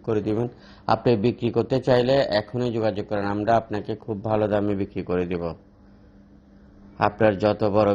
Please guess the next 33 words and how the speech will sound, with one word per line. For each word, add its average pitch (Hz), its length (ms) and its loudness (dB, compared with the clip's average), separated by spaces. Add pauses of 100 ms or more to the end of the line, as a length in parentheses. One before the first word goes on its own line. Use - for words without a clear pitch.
বিল্ডিং 101 260 0 (100)
হোক, 113 200 0 (160)
যত 101 160 -4 (120)
বড় 101 140 0 (100)
মিল 95 240 0
ফ্যাক্টরি 107 380 -4
হোক, 113 160 2 (140)
যত 98 160 -2 (120)
বড় 95 140 2 (120)
জমি 92 320 -2
হোক, 107 140 0 (120)
যত 95 160 0 (160)
ছোট - 160 -6 (160)
হোক, 85 120 -2 (120)
কোনো 101 240 -2
অসুবিধা - 420 -8
নাই, 117 120 -2 (580)
আমরা 101 180 2 (100)
আপনাকে 104 280 -4 (140)
ভালো 107 220 2
দামে 104 280 0
বিক্রি 95 240 -8
করে 92 120 -2
দেব। 101 120 2
এই 101 100 0
বিল্ডিংটি 113 400 -2 (100)
কিনতে 110 320 -2
চাইলে 110 200 2 (120)
দাম 104 140 4 (100)
পড়বে 101 300 0 (560)
তিন 113 140 2 (100)
কোটি 110 200 0 (140)
দশ 101 100 2